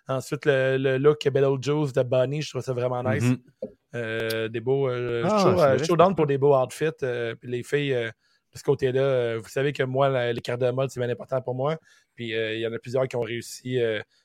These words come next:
Speaker 1: Puis le, l'autre d'Abandon aussi, j'aime bien ça, mais c'est plate que elle a l'air un peu d'une lutteuse indie que tu vois dans une salle avec cent personnes, là.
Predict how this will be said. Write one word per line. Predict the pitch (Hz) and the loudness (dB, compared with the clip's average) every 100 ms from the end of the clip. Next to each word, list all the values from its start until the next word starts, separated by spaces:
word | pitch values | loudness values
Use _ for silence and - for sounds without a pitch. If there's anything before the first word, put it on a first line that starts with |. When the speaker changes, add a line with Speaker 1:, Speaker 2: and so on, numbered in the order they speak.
| _ | _
Speaker 1:
Puis | 135 | 0
le, | 139 | 4
l'autre | 147 185 | 4 8
d'Abandon | 165 143 139 143 143 151 160 | 8 10 8 6 4 2 0
aussi, | 143 143 | -4 -6
j'aime | 135 | -4
bien | 131 127 | -4 -8
ça, | - 151 | -4 -4
mais | 156 | -4
c'est | - | -8
plate | - - - | -2 -2 0
que | 131 117 - _ _ _ - | -4 -4 -8 _ _ _ -6
elle | 123 | 0
a | |
l'air | 127 156 156 | 6 6 6
un | 151 | 0
peu | 185 | -2
d'une | 151 147 | -2 -4
lutteuse | 135 156 156 135 | 4 4 4 2
indie | 135 131 151 | -6 -4 -4
que | 151 139 | 0 -2
tu | - - | -2 -6
vois | 123 139 | 0 0
dans | 139 | 0
une | 117 123 | -4 -4
salle | - 135 | 0 0
avec | 131 | -2
cent | - 117 | -6 -6
personnes, | 127 - 135 | -6 -6 -8
là. | 151 | -6